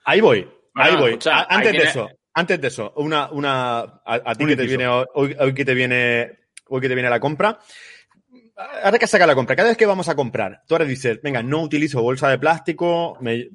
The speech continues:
Speaker 1: compro la de papel o me llevo, me
Speaker 3: Colabora
Speaker 1: llevo
Speaker 3: un
Speaker 1: bolsa,
Speaker 3: poquito.
Speaker 1: me llevo bolsas de rafia". Eh, cuando, cuando tú vas, compras, ordenas la compra,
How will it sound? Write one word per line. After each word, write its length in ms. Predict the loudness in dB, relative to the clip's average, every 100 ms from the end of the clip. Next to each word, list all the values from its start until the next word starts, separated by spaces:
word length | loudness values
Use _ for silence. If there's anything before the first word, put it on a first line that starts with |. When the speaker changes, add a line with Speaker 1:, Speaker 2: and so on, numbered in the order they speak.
| -20 -18 -2
Speaker 1:
compro 300 | -2 2 4
la 120 | 4
de 80 | 4
papel 460 | 2 2 2 2
o 80 | 0
me 100 | 0
llevo, 180 | -2 2
me 60 |
Speaker 3:
Colabora 260 | 4 6 6 6
Speaker 1:
llevo 120 | 4
Speaker 3:
un 60 |
Speaker 1:
bolsa, 300 | 4 4 0
Speaker 3:
poquito. 200 | -4 -8 _
Speaker 1:
me 140 | -2 2
llevo 200 | 4 4
bolsas 300 | 4 2 -2
de 80 | -2
rafia". 400 | -4 -6 -10 -10 _ -20 -20 _ 0
Eh, 300 | 2 2 0
cuando, 320 | 0 2 2 2
cuando 460 | 0 2 2 0 _ _ -4
tú 180 | 0
vas, 280 | 2 0 -4 0
compras, 600 | 2 4 4 4 2 -10 _ _
ordenas 440 | 2 4 4 4 4
la 140 | 4
compra, 460 | 4 0 0 0 -2